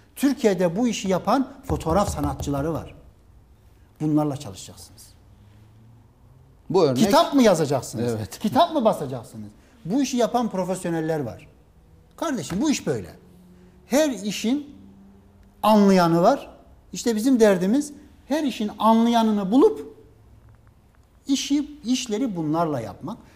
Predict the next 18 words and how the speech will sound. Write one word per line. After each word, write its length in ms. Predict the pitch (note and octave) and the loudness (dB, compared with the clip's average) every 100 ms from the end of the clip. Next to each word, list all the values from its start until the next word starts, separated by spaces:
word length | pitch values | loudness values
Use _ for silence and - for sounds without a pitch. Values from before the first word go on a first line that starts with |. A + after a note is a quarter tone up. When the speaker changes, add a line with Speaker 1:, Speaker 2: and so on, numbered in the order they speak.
| _ | _
Speaker 1:
ve 60 | F3 | -10
sonuçta 360 | E3+ G#3 G3+ D#3+ | -6 -6 -6 -6
ortaya 440 | E3 D#3+ F#3 F#3 | -6 -6 -6 -6
çıkan 340 | F#3 - C3+ E3 | -8 -6 -6 -2
ürünün 400 | E3 F3 E3 C3 | 0 2 2 2
de 200 | D#3 - - _ _ _ _ _ _ _ _ _ _ _ _ _ _ _ _ _ - - - - - - - _ _ _ _ _ _ _ _ _ | -2 -8 -18 _ _ _ _ _ _ _ _ _ _ _ _ _ _ _ _ _ -20 -20 -20 -20 -20 -20 -20 _ _ _ _ _ _ _ _ _
amacına 460 | - A#3+ A#3 G#3+ B3 | 4 6 6 4 0
uygun 360 | A3 A#3 A3+ B3 | 2 4 6 6
olmasını 640 | G3+ F3 D#3 - C3 G#2+ - - | 6 4 2 2 -2 -2 -10 -18
sağlamak. 540 | - E3 C#3 A2+ F2+ - - - - - | -6 0 0 0 -8 -18 -20 -20 -20 0
Speaker 2:
Peki 240 | G3+ G3+ | 2 2
Sayın 260 | - C#3+ B2+ | 2 2 2
Valim, 260 | A2 A2 B2+ | 0 -2 2
beyaz 280 | F#3+ F3 | 4 6
et, 160 | C3+ A#2+ | 4 0
kırmızı 380 | - F3 D#3+ C#3+ | 0 0 2 2
et, 160 | F3+ | 0
süt. 400 | - D#3+ B2+ - | -2 -4 -4 -6